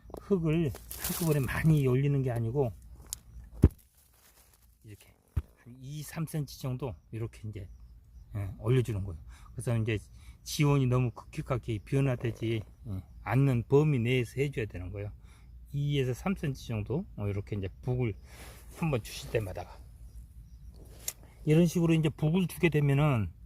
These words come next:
얘들이 이제 이 생강이 이제 또 이렇게 이 분열을 잘 하면서, 음,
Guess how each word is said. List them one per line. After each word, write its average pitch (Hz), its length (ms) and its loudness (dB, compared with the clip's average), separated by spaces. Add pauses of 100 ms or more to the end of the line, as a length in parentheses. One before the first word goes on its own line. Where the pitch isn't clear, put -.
(720)
얘들이 143 380 6
이제 131 200 4
이 120 280 2
생강이 135 640 2 (800)
이제 117 180 -2
또 131 140 2
이렇게 117 420 -2 (1080)
이 127 100 0
분열을 139 680 6
잘 135 200 -6
하면서, 165 520 0 (1120)
음, 110 180 -2